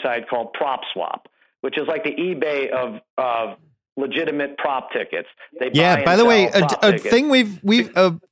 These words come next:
Speaker 2: a
Speaker 1: Yeah.
Speaker 2: thing we've been calling for sin-, for, like, a decade on this
Speaker 1: Exactly.
Speaker 2: podcast.
Speaker 1: It,
Speaker 2: I didn't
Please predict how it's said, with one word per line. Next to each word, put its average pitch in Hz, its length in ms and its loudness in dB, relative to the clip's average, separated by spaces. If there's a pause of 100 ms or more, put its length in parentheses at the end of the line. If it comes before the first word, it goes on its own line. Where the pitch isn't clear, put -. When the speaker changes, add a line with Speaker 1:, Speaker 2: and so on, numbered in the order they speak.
Speaker 2:
a 190 60 0
Speaker 1:
Yeah. 180 60 4
Speaker 2:
thing 262 260 2
we've 220 180 4
been 196 180 2
calling 202 360 2
for 139 260 2
sin-, 143 280 -4
for, 156 140 -2
like, 135 180 2
a 123 40 0
decade 131 440 2
on - 120 0
this 123 140 0
Speaker 1:
Exactly. 165 340 0
Speaker 2:
podcast. 185 100 0
Speaker 1:
It, - 40 -8
Speaker 2:
I - 40 0
didn't 180 100 4